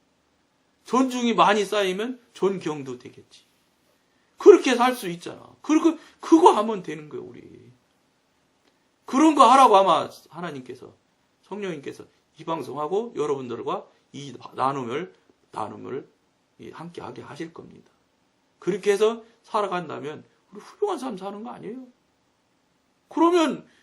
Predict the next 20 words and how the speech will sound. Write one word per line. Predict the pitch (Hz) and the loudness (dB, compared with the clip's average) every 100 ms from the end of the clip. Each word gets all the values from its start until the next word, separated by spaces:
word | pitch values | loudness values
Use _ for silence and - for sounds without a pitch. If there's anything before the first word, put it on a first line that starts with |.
| _ | _
그렇게 | - 320 320 269 | -4 -2 -2 -2
해서 | 254 220 - _ | 0 -2 -4 _
한 | - 262 | -6 -4
집이 | 240 208 175 | -4 -8 -8
한 | 185 175 | -8 -10
집이, | 160 143 - _ _ _ | -14 -14 -16 _ _ _
이? | - 208 233 - - | -10 -8 -10 -18 -6
내가 | 143 180 165 151 147 - | 0 2 4 2 -2 -10
또 | 156 | -8
이웃집이, | 170 180 170 - 156 156 | -4 -4 -6 -12 -10 -4
옆집이, | 170 175 - 147 160 160 _ _ | -4 -4 -12 -14 -12 -14 _ _
또 | 269 | -10
그 | 233 214 | -2 2
옆집이, | 196 190 175 175 - _ 220 | 2 0 -14 -14 -16 _ -12
이렇게 | 269 262 | -8 -4
해서 | 254 202 - - | -2 -2 -4 -12
조금씩, | 226 233 220 190 | -8 -8 -8 -8
조금씩, | 196 185 180 - | -6 -6 -10 -10
조금씩, | 170 160 170 | -8 -10 -14
조금씩 | - 170 - 151 | -12 -12 -12 -16